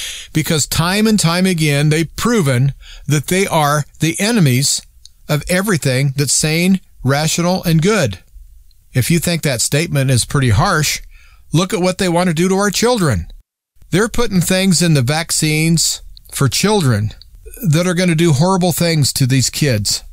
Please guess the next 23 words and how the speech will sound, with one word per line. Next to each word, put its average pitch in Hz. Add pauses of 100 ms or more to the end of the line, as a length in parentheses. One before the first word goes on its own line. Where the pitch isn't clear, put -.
(960)
I 190
can't 190
in 135
good 151
conscience 135
sit 175
back 135 (420)
and 147
watch 160
these 139 (240)
evil 190 (120)
Satanist 175
monsters 139 (640)
harm 165 (180)
our 151
children. 127 (640)
So 151
that's 151
another 175
thing 170
you 175
can 180
do. 165